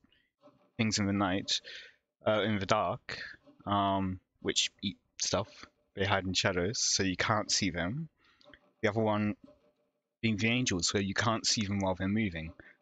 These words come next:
They later made it less scary by actually showing you moving. But oh well, um, and the other one was, um, the, uh,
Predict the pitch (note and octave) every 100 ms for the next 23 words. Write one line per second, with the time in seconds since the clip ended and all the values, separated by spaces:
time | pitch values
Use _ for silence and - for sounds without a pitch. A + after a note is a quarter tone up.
0 | - G2 - _ A2 G2 F#2 F2+ F2+ F2
1 | - G2 F#2+ - - - - - D2+ F2+
2 | F#2 E2 E2 F2 - D#2+ - E2+ E2+ E2
3 | F2+ D#2+ F2+ G#2 - - - - - -
4 | - - - - C#3+ D3+ A2+ C3 E3+ C3+
5 | D3+ D3 - - C3+ C3+ C3+ C3 - -
6 | - - B2 A#2+ - - C3+ C3 G#2+ G#2
7 | F2+ E2+ - G#2 F#2+ G2+ B2 C3 - _
8 | _ _ _ _ _ _ _ - _ _
9 | _ _ G#2 G#2 A#2+ A2 G2+ - - -
10 | _ _ _ _ _ _ _ - _ _
11 | _ _ _ _ _ _ - - A#2 G#2+
12 | G#2+ G#2+ G#2 G#2 G2+